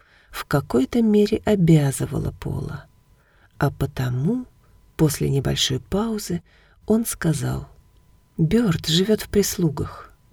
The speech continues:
Насколько я понимаю, жизнь у нее сложилась не слишком удачно. Сегодня вечером она свободна.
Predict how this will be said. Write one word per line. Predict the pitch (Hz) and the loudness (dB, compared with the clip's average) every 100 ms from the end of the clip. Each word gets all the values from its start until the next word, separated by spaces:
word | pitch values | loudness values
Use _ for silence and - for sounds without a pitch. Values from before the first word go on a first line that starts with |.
| _ | _
Насколько | 151 165 160 277 294 240 | 2 2 2 -2 -2 -2
я | 254 | -4
понимаю, | 247 226 226 233 233 214 | 0 0 2 0 2 2
жизнь | 156 170 226 226 | 2 0 -2 2
у | 208 | 2
нее | 202 196 196 | 4 2 0
сложилась | - 185 170 180 175 170 | 0 0 2 4 2 2
не | 165 | 0
слишком | 160 - 160 - - 123 | 0 0 0 0 -4 -6
удачно. | 120 120 123 - - - - - _ _ - | -6 -8 -8 -10 -10 -14 -16 -20 _ _ -10
Сегодня | - 165 269 339 | 0 2 6 6
вечером | 294 269 - 277 226 226 | 6 2 0 -2 -2 -2
она | 180 208 | -2 -2
свободна. | 214 - 196 139 127 - - | -4 -6 -2 -2 -4 -6 -10